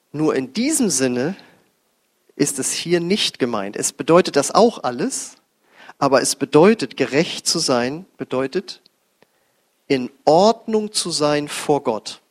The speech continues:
Dann bist du gerecht.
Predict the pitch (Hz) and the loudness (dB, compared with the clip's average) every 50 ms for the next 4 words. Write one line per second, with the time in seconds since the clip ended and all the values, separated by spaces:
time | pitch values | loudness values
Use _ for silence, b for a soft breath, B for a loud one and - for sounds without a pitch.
0 | _ _ _ _ _ _ _ _ _ _ _ _ _ _ _ _ _ _ _ 151 | _ _ _ _ _ _ _ _ _ _ _ _ _ _ _ _ _ _ _ 0
1 | 151 156 180 190 190 175 156 147 - - - 151 139 135 - 135 117 123 123 107 | 0 0 0 -4 -6 -4 -4 -4 -4 -4 -6 -10 -12 -8 -6 -6 -6 -6 -6 -8
2 | - - - - - - - | -8 -10 -16 -16 -16 -18 -20